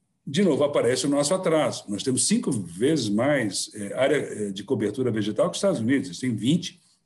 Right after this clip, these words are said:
é, eles têm três vezes. Eles têm vinte por cento do território, nós sessenta por cento, quase sessenta por cento do território, né? E mais biomas. Então,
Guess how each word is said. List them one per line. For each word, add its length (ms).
é, 520
eles 720
têm 320
três 200
vezes. 200
Eles 160
têm 160
vinte 560
por 140
cento 240
do 80
território, 420
nós 140
sessenta 500
por 80
cento, 220
quase 260
sessenta 320
por 60
cento 160
do 60
território, 500
né? 260
E 80
mais 260
biomas. 640
Então, 240